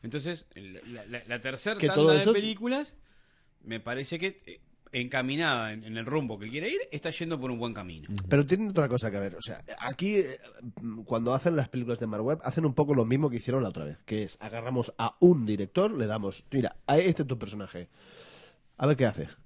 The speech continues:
Speaker 2: Y ahora no, ahora ya tenemos la, la, a Marvel diciendo, Marvel Studios diciendo, "No, no, no,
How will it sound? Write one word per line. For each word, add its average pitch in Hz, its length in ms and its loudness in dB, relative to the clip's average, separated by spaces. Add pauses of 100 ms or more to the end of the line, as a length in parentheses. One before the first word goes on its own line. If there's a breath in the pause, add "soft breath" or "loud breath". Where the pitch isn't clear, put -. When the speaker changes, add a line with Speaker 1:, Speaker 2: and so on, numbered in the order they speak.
(220)
Speaker 2:
Y 135 140 4
ahora 120 260 2
no, 135 300 0
ahora 104 320 -2
ya 139 240 2
tenemos 127 560 2 (420)
la, 85 260 -14
la, 87 180 -8
a 98 180 -10
Marvel 160 400 6
diciendo, 127 340 -2
Marvel 117 260 -2
Studios 202 340 2
diciendo, 120 280 0
"No, 104 80 -6
no, 98 100 -8
no, 92 200 -14